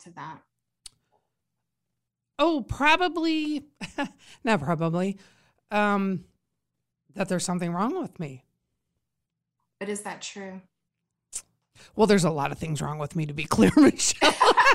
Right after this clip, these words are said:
Speaker 1: No, but I mean, listen, do you feel like there's something wrong with you?
Speaker 2: Um, I feel like
Speaker 1: Or do you believe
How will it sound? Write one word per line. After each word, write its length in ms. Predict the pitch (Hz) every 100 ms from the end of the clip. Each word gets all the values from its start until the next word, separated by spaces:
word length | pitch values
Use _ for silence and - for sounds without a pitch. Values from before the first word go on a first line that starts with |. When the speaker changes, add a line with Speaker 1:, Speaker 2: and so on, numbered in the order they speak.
| - 494 - 392
Speaker 1:
No, 220 | 359 339
but 180 | 370 349 359
I 120 | 370
mean, 280 | 370 349 359 - _
listen, 640 | 359 427 262 139 170 208 - _ _
do 100 | - 247
you 200 | 285 392
feel 200 | 427 370
like 200 | 311 -
there's 300 | 269 - -
something 280 | 262 262 190
wrong 360 | 180 180 180
with 180 | 175 -
you? 160 | 156 - _ _ _ _ _ _ _ _ _ _ -
Speaker 2:
Um, 480 | 311 330 311 277 - _ _ _ _ _ _ _ _ _ - -
I 120 | 214
feel 300 | - 233 254
like 200 | 269 277
Speaker 1:
Or 640 | 285 233 196 196 226 254 _ _ _ _ _ _ _ _ _ _ _ _ _ _ _ _ -
do 80 | 233
you 280 | 214 247 233
believe 640 | 269 226 180 165 165 185